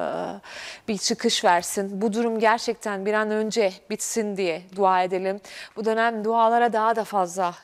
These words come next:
ihtiyacı var o insanların. Onun için lütfen şu anda ekranları başında olan herkes, yani din,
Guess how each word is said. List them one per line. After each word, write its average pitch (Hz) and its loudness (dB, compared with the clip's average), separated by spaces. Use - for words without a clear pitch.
ihtiyacı 190 -4
var 190 -2
o 196 -6
insanların. 202 -8
Onun 220 -6
için 226 -10
lütfen 214 -4
şu - 0
anda 196 0
ekranları 190 -4
başında 190 -8
olan 190 -4
herkes, 185 -6
yani 185 -2
din, 208 -4